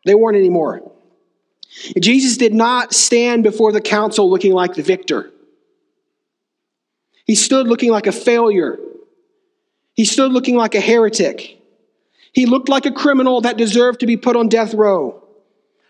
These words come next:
The religious leaders proudly, they, they beat their chest, the Pharisees, you can imagine, and they, and they said, "See, y-, do you finally see it, guys? That Jesus of Nazar-, Nazareth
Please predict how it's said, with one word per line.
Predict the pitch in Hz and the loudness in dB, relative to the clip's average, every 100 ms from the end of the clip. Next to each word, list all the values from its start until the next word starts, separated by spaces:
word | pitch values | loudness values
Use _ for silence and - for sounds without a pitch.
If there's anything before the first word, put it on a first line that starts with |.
| _ | _
The | - | 2
religious | 214 233 254 294 233 | 2 4 2 0 2
leaders | 269 269 240 - - | 2 2 -2 -6 -12
proudly, | - 277 294 294 285 | 0 2 2 0 -2
they, | - 254 262 | 0 -2 0
they | 240 | -2
beat | 202 294 311 294 | 2 2 2 0
their | 240 | 0
chest, | 226 269 254 277 - - _ | 2 0 0 0 -2 -4 _
the | 208 | -6
Pharisees, | - 262 254 254 262 247 | 0 0 2 2 0 0
you | |
can | 247 | 0
imagine, | 254 254 269 247 269 240 - - - | 0 0 0 0 0 -2 -6 -20 -2
and | 220 254 | 0 0
they, | 247 254 | -2 0
and | 247 | 0
they | 247 | 2
said, | 240 254 | 2 0
"See, | 226 453 427 - - - - _ _ _ _ _ _ _ _ _ _ - | 4 4 4 0 -10 -16 -18 _ _ _ _ _ _ _ _ _ _ -4
y-, | 285 294 | -4 -2
do | 339 349 | 0 2
you | 440 | 2
finally | 370 415 427 | 2 2 4
see | 339 339 | 2 4
it, | 403 392 | 2 2
guys? | 381 381 381 330 370 - - _ _ _ _ _ _ _ _ _ _ _ _ _ _ - | 0 2 2 0 -4 -8 -18 _ _ _ _ _ _ _ _ _ _ _ _ _ _ -4
That | 285 269 | -4 0
Jesus | 240 359 403 392 | 2 4 4 2
of | 349 | 0
Nazar-, | 269 285 339 311 285 269 | 2 2 2 0 -2 0
Nazareth | 320 349 277 277 | 0 2 0 -2